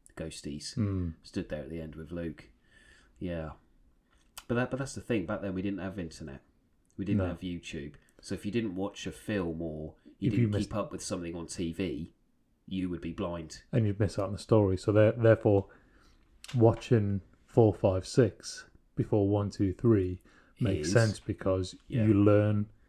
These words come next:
Speaker 2: from the previous film the knowledge you need
Speaker 1: For the next,
Speaker 2: for the
Speaker 1: for the
Speaker 2: next
Speaker 1: next
Speaker 2: film.
Speaker 1: film. Yeah, yeah. But that's, that's, that's, that's why I just, I just like doing that.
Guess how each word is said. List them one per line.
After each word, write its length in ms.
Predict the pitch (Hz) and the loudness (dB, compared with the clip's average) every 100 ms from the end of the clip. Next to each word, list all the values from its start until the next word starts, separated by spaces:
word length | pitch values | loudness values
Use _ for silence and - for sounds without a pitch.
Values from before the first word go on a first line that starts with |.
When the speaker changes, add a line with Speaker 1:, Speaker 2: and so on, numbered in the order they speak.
| _ _ _ | _ _ _
Speaker 2:
from 200 | 113 92 | -2 -2
the 60 | |
previous 540 | 92 117 117 117 113 - | 2 6 8 8 4 2
film 460 | - 92 87 90 90 _ _ _ _ | 0 0 -2 -6 -8 _ _ _ _
the 100 | 120 | -2
knowledge 400 | 101 104 101 95 | 2 4 2 2
you 120 | 104 | 0
need 320 | 98 95 92 - _ _ _ _ _ | 0 0 -2 -6 _ _ _ _ _
Speaker 1:
For 220 | - 90 | -8 -6
the 100 | 90 | -6
next, 460 | 90 87 - - _ | -6 -10 -14 -18 _
Speaker 2:
for 100 | 113 | 0
the 60 | 101 | 2
Speaker 1:
for 40 | |
the 40 | 95 | 0
Speaker 2:
next 80 | 90 | -2
Speaker 1:
next 80 | 85 | 0
Speaker 2:
film. 200 | 107 95 | 0 0
Speaker 1:
film. 200 | 87 87 | -2 -4
Yeah, 240 | 87 90 90 | -4 -4 -6
yeah. 220 | - 90 85 - - | -6 -4 -6 -12 -8
But 100 | - | -4
that's, 200 | 175 - - | -4 -4 -8
that's, 160 | - 123 - - - _ _ - | -6 -6 -10 -20 -20 _ _ -16
that's, 200 | 127 - - | -14 -14 -12
that's 220 | 110 - | -12 -10
why 160 | 73 | -14
I 20 | 71 | -14
just, 220 | - - - | -18 -18 -14
I 100 | 62 | -14
just 180 | - | -14
like 160 | 69 65 | -18 -16
doing 200 | 73 71 73 | -16 -14 -14
that. 120 | 78 | -16